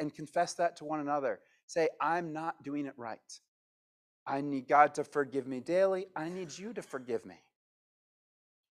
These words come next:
To believe in Jesus, we have to confess our sins. That's the how we accept his leadership, how we fall in behind him. But then the next two wa-, points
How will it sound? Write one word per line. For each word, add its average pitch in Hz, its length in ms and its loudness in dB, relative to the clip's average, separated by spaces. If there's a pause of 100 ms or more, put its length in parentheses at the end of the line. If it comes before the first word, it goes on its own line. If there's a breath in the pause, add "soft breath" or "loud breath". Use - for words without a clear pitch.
(180)
To 139 80 -6
believe 160 480 -2
in 180 100 0
Jesus, 156 420 -2
we 160 60 -2
have 147 80 -2
to - 100 -16
confess 143 480 -4
our 135 100 -10
sins. 101 340 -10
That's 160 220 2
the 165 100 -2
how 196 340 4
we 180 180 -2
accept - 600 4 (260 soft breath)
his 160 200 0
leadership, 170 440 2
how 190 200 8
we 190 100 8
fall 175 380 10
in 165 240 4 (320 soft breath)
behind 160 480 -2
him. 117 180 -10 (260 soft breath)
But 175 160 4
then 233 200 10
the 214 80 8
next 240 340 8
two 233 140 2
wa-, 190 200 12
points 190 420 2